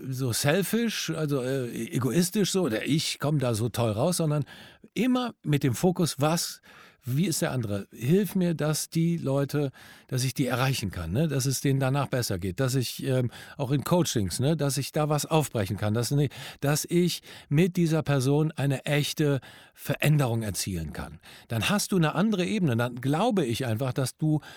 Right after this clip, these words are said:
eine Kraft dann spürst, die größer ist als du selbst. Und das ist, glaube ich, eine Macht, die,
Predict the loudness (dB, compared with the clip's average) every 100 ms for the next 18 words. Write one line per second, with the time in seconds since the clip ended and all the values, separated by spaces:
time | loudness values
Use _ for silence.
0 | -20 -20 _ -4 0 0 0 0 0 -2
1 | -10 -18 -14 -4 0 0 -2 -2 0 0
2 | -2 -2 0 4 4 2 -2 -2 -4 -4
3 | -4 -4 -6 -12 -16 _ -20 -20 -20 -8
4 | -2 2 2 0 -2 0 2 2 2 2
5 | 2 2 0 -4 -10 -2 0 2 0